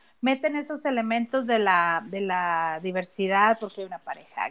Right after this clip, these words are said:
gay, porque ahora ellos son negros, y son negros ricos que viven en un lugar muy padre. Chicago se ve hermoso, o sea, todo se ve, o sea, está de otra manera. Y la, y la original es desde el otro punto de vista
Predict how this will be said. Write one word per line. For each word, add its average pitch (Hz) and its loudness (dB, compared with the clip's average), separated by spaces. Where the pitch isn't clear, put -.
gay, 262 0
porque 196 -6
ahora 185 -2
ellos 180 -10
son 165 -10
negros, 247 0
y 214 -6
son 196 -2
negros 180 -2
ricos 226 4
que 202 2
viven 196 0
en 185 -12
un 185 -10
lugar 170 4
muy 165 -14
padre. 240 10
Chicago 233 6
se 226 0
ve 208 2
hermoso, 208 0
o 202 0
sea, 196 4
todo 240 4
se 269 -2
ve, 226 2
o 196 -10
sea, 196 0
está 226 2
de 254 2
otra 285 -2
manera. 247 0
Y 240 0
la, 220 4
y 226 -2
la 208 4
original 269 0
es 220 4
desde 196 -2
el 190 4
otro 277 2
punto 330 2
de 285 6
vista 269 2